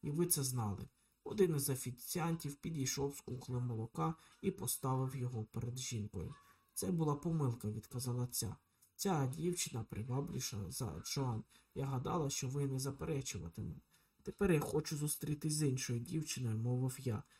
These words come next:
"Її звати Му Гайтон. Ви її знаєте?" Вона кивнула, але обличчя її було байдуже.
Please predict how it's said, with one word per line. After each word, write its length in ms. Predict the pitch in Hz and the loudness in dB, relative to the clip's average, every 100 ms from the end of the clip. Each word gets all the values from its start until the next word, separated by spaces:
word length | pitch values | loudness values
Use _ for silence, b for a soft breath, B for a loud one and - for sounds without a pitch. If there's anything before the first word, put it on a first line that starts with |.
| b - | b 0
"Її 220 | 180 165 | 4 4
звати 520 | 147 160 151 156 131 | 4 4 2 2 2
Му 320 | 147 147 135 | 2 2 2
Гайтон. 580 | 135 143 143 139 107 117 - | 4 4 4 2 0 -2 -4
Ви 200 | 151 147 | 2 4
її 160 | 143 | 4
знаєте?" 600 | 143 170 165 135 123 - - b b b - | 2 2 4 2 0 -6 -12 b b b 0
Вона 220 | 196 185 | 4 4
кивнула, 680 | - 147 165 180 156 151 - _ | 2 2 4 6 4 2 -2 _
але 280 | - 185 160 | 2 4 6
обличчя 500 | 135 139 139 139 139 | 4 4 2 2 2
її 160 | 120 117 | 2 2
було 280 | 123 123 | 2 0
байдуже. 720 | 120 131 113 104 82 - 78 | 0 2 2 0 -2 -4 -6